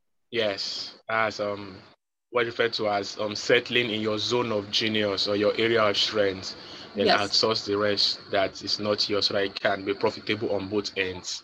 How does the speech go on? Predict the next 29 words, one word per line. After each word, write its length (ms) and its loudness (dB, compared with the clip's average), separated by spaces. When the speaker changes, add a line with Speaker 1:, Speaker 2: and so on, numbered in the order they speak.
Speaker 2:
Mm-hmm. 260 0
You 120 2
do, 320 8
you, 140 2
because 380 2
you 240 4
have 380 4
to 280 4
have 300 4
the 60 -2
conversion. 600 0
If 160 -4
you 100 2
don't 260 2
have 200 2
the 80 -4
conversion 720 2
from, 300 2
okay, 380 4
A, 400 8
are 140 6
they 180 6
reading 400 2
it? 220 -4
B, 400 6
are 220 8
they 400 4
opening 480 2
it? 260 -4